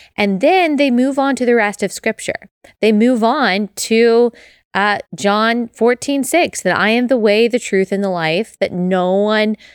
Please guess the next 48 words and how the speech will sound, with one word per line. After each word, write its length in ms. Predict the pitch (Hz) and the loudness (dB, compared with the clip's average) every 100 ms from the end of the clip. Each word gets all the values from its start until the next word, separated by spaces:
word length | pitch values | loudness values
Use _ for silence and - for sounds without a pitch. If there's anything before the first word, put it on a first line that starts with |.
| _ - | _ -6
and 180 | 190 196 | -2 0
no 140 | 180 | 0
one 240 | 185 220 226 | 0 -2 -2
can 160 | 208 | -4
come 200 | 202 175 | -4 -4
to 100 | 196 | -2
the 80 | 208 | -4
Father 420 | 202 160 156 180 - | -2 -2 0 -2 -2
except 500 | - - 147 156 - | -8 -4 -4 -4 -4
through 180 | 208 | -2
me," 200 | 208 330 | 0 -2
except 380 | - - 170 160 | -2 -2 -4 -4
through 160 | - 220 | -4 -6
Christ. 560 | - 330 - - - - - - - | -2 -4 -4 -10 -20 -20 -20 -20 -8
Because 220 | 254 285 | -2 0
I 80 | 302 | 0
don't 280 | 381 453 | -2 -4
think 220 | - 349 269 | -4 -2 -2
it's 140 | - | -4
possible 640 | _ - 247 240 185 175 | _ -4 -2 -2 -2 -2
to 160 | 170 214 | -2 -2
reject 560 | 202 156 233 180 - - | -2 0 -2 -2 -6 -10
the 80 | |
first 400 | 196 - 277 - | -10 -4 -4 -4
chapter 580 | - 240 220 - 156 135 | -4 -4 -4 -6 -4 -4
of 140 | - 185 | -4 -4
the 80 | 196 | -6
first 380 | - 262 - | -2 -2 -2
book 180 | 262 - | -4 -2
of 160 | 277 - | -4 -2
the 80 | 277 | -4
Bible 480 | 196 147 151 147 | -2 -4 -6 -8
that 220 | 165 - - | -6 -8 -8
says 400 | - 202 233 - | -4 0 -2 -4
that 180 | 95 | -10
God 300 | - 185 233 | -4 0 0
made 280 | 214 214 240 | 0 0 0
us 220 | 220 - | 0 -2
male 220 | 190 190 220 | -4 -2 -2
and 120 | 220 | -4
female. 460 | 165 156 147 160 - - - | -6 -6 -6 -6 -10 -20 -18
He 100 | - | -4
defines 540 | 185 165 190 233 277 - | -2 0 0 -2 -4 -2
gender, 320 | 190 190 190 | -2 0 -4
he 160 | - 165 | -4 -8
defines 500 | 156 180 214 247 196 | -6 -4 -4 -4 -2
marriage 320 | 196 185 185 | -2 -2 -2
right 280 | 180 196 | -2 -4